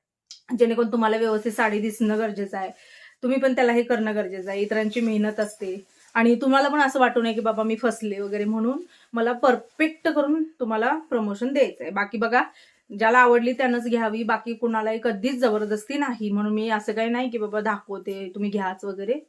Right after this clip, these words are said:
तर हे अशा पद्धतीने आहे. ब्लाऊज पूर्ण येऊ दे. कशी दिसते अंगावर?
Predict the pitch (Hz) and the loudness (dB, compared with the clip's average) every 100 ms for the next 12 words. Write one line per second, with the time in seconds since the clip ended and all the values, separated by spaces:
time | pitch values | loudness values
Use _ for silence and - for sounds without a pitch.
0 | _ _ _ - 220 220 262 247 214 202 | _ _ _ -10 -4 -2 -2 -4 -4 -6
1 | 190 185 196 247 262 _ _ 208 208 208 | -10 -10 -8 -8 -12 _ _ -4 -2 -2
2 | 208 226 226 233 226 262 277 311 285 311 | -2 -2 0 2 2 2 -2 -2 -2 2
3 | 311 - 285 247 240 | 0 0 -2 0 -2